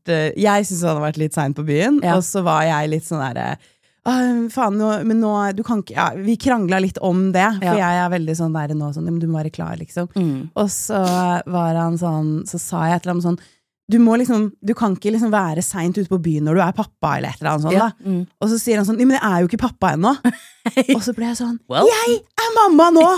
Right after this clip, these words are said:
Speaker 2: <laughs> Ja.
Speaker 1: «Jeg er mamma nå, liksom. Jeg
Speaker 2: Ja.
Speaker 1: kan ikke gjøre», altså sånn, da må du også være pappa, på
Speaker 2: Ja,
Speaker 1: en måte.
Speaker 2: det er jo en del av mom duties, liksom.
Speaker 1: Ja.
Speaker 2: Du tar jo vare på det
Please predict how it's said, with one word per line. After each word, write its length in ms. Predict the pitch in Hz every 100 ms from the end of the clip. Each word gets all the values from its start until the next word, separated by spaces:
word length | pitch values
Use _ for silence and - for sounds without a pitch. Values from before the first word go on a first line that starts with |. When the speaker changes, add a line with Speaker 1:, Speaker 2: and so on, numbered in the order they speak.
| 285
Speaker 2:
<laughs> 180 | 233 165
Ja. 140 | 175
Speaker 1:
«Jeg 140 | 320 370
er 80 | 381
mamma 380 | 370 262 269 277
nå, 320 | 254 247 202 151
liksom. 480 | 160 185 - 285 302
Jeg 140 | 262 170
Speaker 2:
Ja. 20 |
Speaker 1:
kan 320 | - 240 180
ikke 320 | 160 165 226
gjøre», 320 | 220 180 151
altså 240 | - 214 233
sånn, 240 | 214 190 - _ _ _ _ -
da 60 | 254
må 120 | 262
du 80 | 233 202
også 220 | 160 -
være 220 | 170 165 151
pappa, 300 | 175 - -
på 180 | - 185
Speaker 2:
Ja, 140 | 190
Speaker 1:
en 80 | 156
måte. 80 | 208
Speaker 2:
det 60 |
er 80 | 196
jo 60 | 214
en 120 | 403
del 260 | 196 147 143
av 140 | 160 -
mom 380 | 170 147 143 147
duties, 460 | 139 135 131 143 -
liksom. 440 | 156 - 135 131
Speaker 1:
Ja. 220 | 208 202 233 - -
Speaker 2:
Du 80 | 202
tar 160 | 202 190
jo 60 |
vare 300 | 262 233 135 -
på 80 |
det 80 | 165